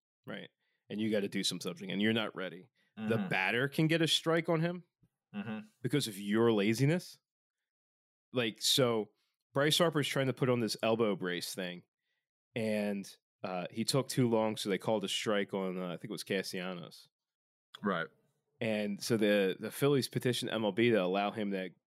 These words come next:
Speaker 1: get extra, just, like, an extra couple seconds to put his elbow brace on so he doesn't tear his U C L again. And they said no. <laughs>
Speaker 2: Jesus Christ.
Speaker 1: But he's allowed, he's allowed to have extra time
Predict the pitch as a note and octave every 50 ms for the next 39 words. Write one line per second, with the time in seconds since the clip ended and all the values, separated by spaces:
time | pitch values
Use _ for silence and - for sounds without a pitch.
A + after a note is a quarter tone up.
0 | _ _ - F#2 - _ - - F2+ F#2+ - - - A2+ F#2 G#2+ - - G#2 F2+
1 | E2+ F#2 F#2+ G2 - - G#2+ - G#2+ F#2 F#2+ - - G#2 G2 - A2 F#2+ F#2+ -
2 | - - - - A2+ G#2 G2 F#2+ F#2 F2+ F2+ - _ _ _ _ _ _ - B2+
3 | A#2 G2 A#2 G#2+ F2+ - _ _ - G#2 A2 G#2 G2+ G2+ F#2+ F2 F#2+ F#2 F#2 -
4 | - G2 F#2+ F#2 - F#2+ F2 F#2 - - - - - - G#2 F#2+ F#2 F#2+ F#2 -
5 | F#2 F#2 - - F#2+ G2 G#2 G#2+ F#2+ G2 F#2 F2+ F2 F2 - _ _ _ _ _
6 | _ _ _ _ - G#2 G#2 G2+ G2+ - - A2+ G#2 F#2 F2+ - C#3 C3+ - F#2
7 | F#2 F#2 - - - - - _ _ _ _ _ _ _ _ _ _ _ _ _
8 | - _ - - G2+ F#2+ F2 D2+ - - - - F#2+ F2 E2+ E2+ - - - -
9 | _ _ _ _ _ - F3+ G3+ G3+ E3 C3 G#2+ - - _ - B2 D3 D3 C3+
10 | D3 D3+ C#3 C3+ C3 C3+ C#3 C#3+ C#3+ C3+ C#3 - - B2+ B2+ C3 B2+ A2+ B2 A2+
11 | A2+ A#2 A#2 A#2+ A#2+ B2 B2+ B2 A#2+ - A2+ A#2 - - A#2+ - - A#2 A2 G#2+
12 | G#2 G2 G2 F#2